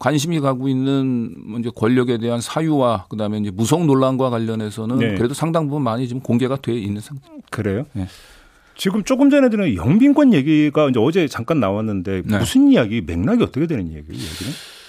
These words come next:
Speaker 1: 그러니까 이제 대통령, 윤석열 후보자가 대통령이 되고 난 뒤에 그 김건희 씨가 과연, 아,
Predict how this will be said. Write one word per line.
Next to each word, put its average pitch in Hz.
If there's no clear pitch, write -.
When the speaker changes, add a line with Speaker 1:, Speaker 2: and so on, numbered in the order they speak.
Speaker 1:
그러니까 156
이제 143
대통령, 180
윤석열 143
후보자가 151
대통령이 143
되고 127
난 123
뒤에 131
그 107
김건희 139
씨가 120
과연, 110
아, 71